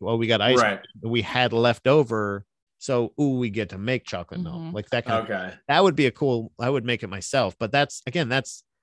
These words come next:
Speaker 1: I can't, I don't know the ratio. You, like you said, Yoo-hoo, it's done for you,
Speaker 3: Yeah.
Speaker 1: baby.
Speaker 2: Yeah,
Speaker 1: You know,
Speaker 2: Yoo-hoo,
Speaker 1: right
Speaker 2: Yoo-hoo's
Speaker 1: there.
Speaker 2: a good shake it, chug it on the road chocolate milk.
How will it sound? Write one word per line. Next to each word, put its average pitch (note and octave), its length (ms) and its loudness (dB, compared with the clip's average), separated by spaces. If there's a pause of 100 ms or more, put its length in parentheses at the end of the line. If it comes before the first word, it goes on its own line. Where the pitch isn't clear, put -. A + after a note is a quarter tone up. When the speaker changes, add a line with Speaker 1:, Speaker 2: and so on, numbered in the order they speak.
(140)
Speaker 1:
I F#3+ 80 -2
can't, - 180 -6
I G#3 40 2
don't A3 120 2
know B2+ 120 0
the G#2+ 80 -2
ratio. G#2 400 0
You, D3 160 -6
like C#3+ 180 -2
you G3+ 60 -2
said, F#2+ 200 0
Yoo-hoo, C3 500 0 (320)
it's - 160 -6
done C#3+ 180 -2
for F3+ 220 0
you, - 80 0
Speaker 3:
Yeah. F#2 60 -6
Speaker 1:
baby. E2+ 360 -6 (300)
Speaker 2:
Yeah, B2+ 180 4
Speaker 1:
You D3 40 2
know, - 60 0
Speaker 2:
Yoo-hoo, E3+ 260 6
Speaker 1:
right E3+ 140 6
Speaker 2:
Yoo-hoo's E3+ 260 0
Speaker 1:
there. D3 220 4
Speaker 2:
a - 40 -4
good D3 220 -4
shake D3+ 400 -4
it, D3 220 -2
chug C3 300 2
it B2+ 280 0
on C3+ 200 -4
the C3 80 -2
road A2+ 520 -2
chocolate G#2+ 400 -4
milk. F#2 240 -8